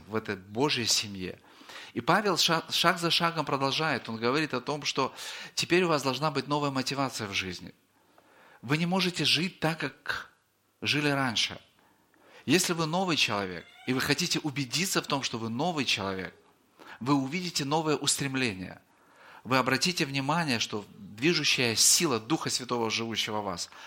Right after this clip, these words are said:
она будет вас толкать абсолютно к другим ценностям, тех, которых раньше никогда не было. Третья глава. Колоссянам, пожалуйста, откройте семнадцатый стих.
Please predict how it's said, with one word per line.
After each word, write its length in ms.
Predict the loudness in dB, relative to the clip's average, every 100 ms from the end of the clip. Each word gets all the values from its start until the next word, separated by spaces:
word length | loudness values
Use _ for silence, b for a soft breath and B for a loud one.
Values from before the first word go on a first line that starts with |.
| B B B
она 260 | 2 4 2
будет 320 | 0 -2 -2
вас 240 | -2 -2 2
толкать 480 | 0 2 0 0 -4
абсолютно 840 | 0 2 4 2 0 -2 0 0 B B B B
к 80 | -8
другим 680 | -4 -4 -2 -2 -2 -4 -10 B 0
ценностям, 680 | 2 2 -2 -4 -6 -8 -12 _ _ _ _ _ _ -20 _ _ -6
тех, 240 | 2 2 2 -4 _ _ _
которых 320 | -4 -2 -2 0
раньше 340 | 0 0 0
никогда 580 | -2 -8 -2 0 0 -4 -20 B B B B
не 120 | -4
было. 240 | -4 -6 -12 _ _ _ _ _ _ _ _ _ _ _ _ _ -10 -8 0
Третья 280 | 2 2 2
глава. 400 | 0 -2 -4 -8 _ _ _ -10
Колоссянам, 480 | -4 -2 0 -2 -2
пожалуйста, 420 | -4 -4 -4 -6
откройте 500 | -6 -4 -6 -4 -8 -10 B B B B B B
семнадцатый 540 | -4 0 0 -2 -4
стих. 460 | -4 -2 -4 -6